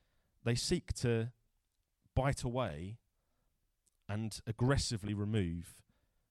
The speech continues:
the very foundation that we can have a relationship with God on. You see, without Jesus taking on flesh, what's our hope of salvation?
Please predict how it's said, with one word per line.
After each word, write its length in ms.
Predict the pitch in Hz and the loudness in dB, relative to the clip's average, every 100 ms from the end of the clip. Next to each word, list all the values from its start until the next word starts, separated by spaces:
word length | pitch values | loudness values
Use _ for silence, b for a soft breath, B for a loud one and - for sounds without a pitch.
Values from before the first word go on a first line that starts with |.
| _ - | _ -6
the 100 | 101 | -2
very 300 | 120 131 127 | 2 4 2
foundation 720 | 117 107 110 107 92 90 82 | -2 -2 -2 -2 -6 -10 -10
that 100 | - | -8
we 80 | 92 | -8
can 160 | 92 | -6
have 120 | 87 | -6
a 60 | 85 | -4
relationship 520 | 87 87 87 85 - | -4 -4 -6 -12 -14
with 100 | 85 | -14
God 180 | 82 82 | -12 -12
on. 100 | 73 - _ _ _ _ _ _ _ _ _ _ _ _ _ _ _ _ _ _ _ _ _ _ | -12 -18 _ _ _ _ _ _ _ _ _ _ _ _ _ _ _ _ _ _ _ _ _ _
You 100 | 123 | -2
see, 180 | - | 2
without 340 | 151 143 180 117 | 4 6 6 4
Jesus 340 | 156 170 143 | 2 0 0
taking 340 | - 143 - 131 | 2 0 2 0
on 120 | 123 | 0
flesh, 640 | - 196 117 - - - _ _ _ _ _ _ _ _ _ _ - | 2 2 2 0 -6 -12 _ _ _ _ _ _ _ _ _ _ 0
what's 300 | 156 214 - | 2 2 2
our 120 | 160 | 2
hope 220 | 185 190 | 4 8
of 100 | 160 | 8
salvation? 580 | 156 180 185 320 - 90 | 8 2 2 0 -2 -6